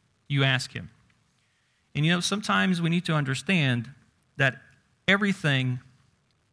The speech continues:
even the trouble in the life of a chi-, child of God, God has arranged our life in some sort of ecology, if you will,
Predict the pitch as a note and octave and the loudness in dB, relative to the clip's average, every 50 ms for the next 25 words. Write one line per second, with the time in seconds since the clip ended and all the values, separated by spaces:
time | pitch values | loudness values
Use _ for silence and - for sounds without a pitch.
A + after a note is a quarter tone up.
0 | _ _ - D#3+ D#3+ D#3 E3+ E3 D#3+ D#3 - - F3+ D3 A#2 F#2+ - - - _ | _ _ 0 0 2 2 2 0 -2 -4 -2 0 -2 -2 -2 -4 -10 -12 -18 _
1 | _ _ - B2+ A#2 A2+ A2+ A2 A2+ A#2 - B2+ A2+ A#2+ A2+ - - C3 B2 A#2+ | _ _ -10 -8 -6 -4 -2 -4 -4 -4 -8 -10 -12 -12 -12 -8 -4 -4 -4 -4
2 | - - C#3 B2 A#2+ A2+ A#2 A#2+ B2 B2 A#2+ B2 A#2 A2+ A2+ A#2 C3+ - _ _ | -6 -4 -4 -4 -2 -2 -4 -4 -6 -6 -4 -4 -4 -4 -6 -8 -10 -12 _ _
3 | _ _ _ _ _ _ _ _ _ _ _ _ _ _ _ _ _ _ _ - | _ _ _ _ _ _ _ _ _ _ _ _ _ _ _ _ _ _ _ 0
4 | C#3+ D3+ D#3 E3 F3+ F3+ D#3+ D3+ D3 D3 C#3 C#3+ D3+ E3 E3 D#3 D3 - - - | 4 4 4 6 4 4 2 2 0 -2 0 0 0 0 0 -2 -4 -8 -12 -4
5 | - C#3+ C#3 C3+ C3+ D3 D#3 C3 A#2+ A#2+ A#2 - - - - - A#2+ A2 - - | -2 0 0 0 2 2 2 2 2 0 -2 -4 -8 -16 -12 -10 -10 -10 -8 -8
6 | A#2+ A#2+ A#2+ A2+ - - _ _ _ _ - - C3 B2 A#2 A#2+ A2+ - - C#3+ | -6 -6 -6 -8 -12 -20 _ _ _ _ -8 -6 -6 -4 -4 -6 -8 -6 -4 -2
7 | D3+ D3+ C#3+ B2+ B2 A#2+ A2 - B2 A2+ G#2 G#2+ A#2 A#2+ C3 D#3 F#3 | 0 0 0 -2 -6 -8 -8 -8 -8 -8 -8 -8 -8 -6 -6 -8 -10